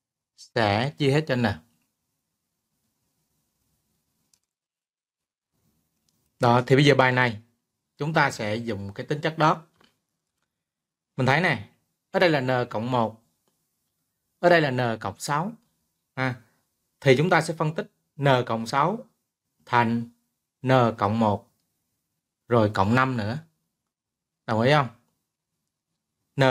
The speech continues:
cộng sáu chính là n cộng một, rồi cộng năm nữa là n cộng sáu. Sẽ chia hết cho n cộng một. Rồi bây giờ chúng ta nhóm hai bằng này lại.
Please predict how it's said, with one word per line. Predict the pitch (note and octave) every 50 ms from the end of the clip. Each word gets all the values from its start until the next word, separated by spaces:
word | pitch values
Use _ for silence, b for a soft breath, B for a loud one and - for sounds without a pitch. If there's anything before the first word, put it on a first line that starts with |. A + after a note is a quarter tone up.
| B2+ B2
cộng | - A#2+ B2+
sáu | B2 D#3 D3 D#3+ F#3+
chính | F3 G3+ G3+
là | G#3 F3
n | C3+ B2+ B2 A#2+ A#2
cộng | - A2 A#2 B2+
một, | B2 A2+ G#2+ G#2+ G#2 - _ _ _ -
rồi | A#2+ A2 G#2+
cộng | A2 G2 F#2+ A2 B2+
năm | C3 C3 C3 B2
nữa | A2 G#2+ A2
là | B2 A#2+ A2
n | G#2+ G#2+ G2+ G#2
cộng | - G2+ G#2
sáu. | - A#2+ A#2 B2+ D#3 - _ _ _ _ _ _ _ _ _ _ _ _
Sẽ | - - - - - A2 A2 A2 -
chia | C#3 C#3 C3+ C3+
hết | C#3+ D#3 E3 D#3+
cho | D#3 C3+ C3 C3 C#3 D3+ D3 _ _ _ _ _ _ _ _ _ _ _ _ _ _ _ _ _ - C3
n | B2 A#2+ A2+ G#2 G2+
cộng | - - F#2 G2
một. | G2 F#2 E2+ _ _ _ _ _ _ _ _ _ _ _ _ _ _ _ _ _ _ _ _ _ _ _ _ _ _ _ _ _ _ _ _ _ _ _ _ _ -
Rồi | - D3 D3
bây | D#3 E3
giờ | D#3 D3
chúng | D#3 D#3
ta | D#3+ E3
nhóm | D#3 D#3 D3+ D#3+ F#3+
hai | F3+ D#3+ D3
bằng | B2+ A#2+
này | A#2 G#2+
lại. | G#2 G2 F#2+ G2+